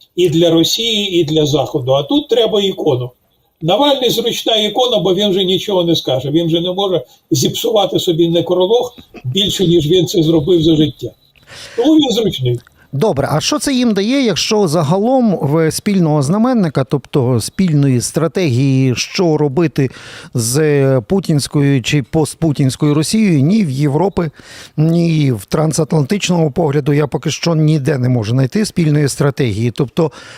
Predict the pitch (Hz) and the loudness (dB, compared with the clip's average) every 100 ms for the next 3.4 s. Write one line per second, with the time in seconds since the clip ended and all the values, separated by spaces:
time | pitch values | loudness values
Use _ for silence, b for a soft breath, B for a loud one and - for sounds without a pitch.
0 | B 127 160 202 233 - 175 196 - 190 | B -2 0 0 0 0 0 0 -2 -4
1 | 147 190 240 233 208 202 B B - - | -2 -2 0 2 2 -2 B B -10 -4
2 | 190 135 147 143 - 180 170 165 143 165 | -2 0 0 -2 0 0 2 2 2 2
3 | 120 113 82 | 0 -2 -4